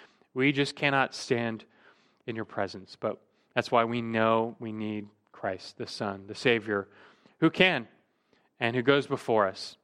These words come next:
He deals with our sin. He makes us righteous that we might be a part of your everlasting kingdom of righteousness. And we look forward to that. Uh, it's all by your grace, and so we will give you all the glory. We, we yield to you our lives. Help us to use them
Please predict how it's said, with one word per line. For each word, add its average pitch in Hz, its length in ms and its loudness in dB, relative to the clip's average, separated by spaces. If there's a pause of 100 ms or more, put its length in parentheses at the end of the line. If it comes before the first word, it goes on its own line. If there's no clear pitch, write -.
(100)
He 135 60 -8
deals 151 260 4
with 156 120 2
our 139 100 2
sin. 113 340 -2
He 117 80 -2
makes 131 340 2
us - 160 -4
righteous 110 440 -2
that 110 180 -2
we 117 120 0
might 110 320 -2 (260)
be 127 80 0
a 110 60 2
part 135 480 0
of 123 480 0 (760)
your 110 280 -6
everlasting 113 720 0
kingdom 135 440 -6
of 101 120 -8
righteousness. 98 760 -6
And 135 100 -12
we 135 60 2
look 165 160 6
forward 208 240 6
to 156 80 6
that. 101 200 2 (1040)
Uh, 110 60 -8
it's 107 160 -2
all 151 140 8
by 147 120 6
your 139 160 4
grace, 117 400 2
and 117 80 -10
so 117 160 0
we 120 140 2
will 123 100 4
give 120 200 0
you 117 100 4
all 113 160 6
the 117 100 -4
glory. 110 380 2
We, 110 260 -2
we 117 140 -8
yield 127 300 2
to 131 100 -4
you 123 60 4
our 110 100 2
lives. 104 420 0
Help 127 180 0
us 117 120 -8
to 127 120 -4
use 135 380 0
them 104 320 -2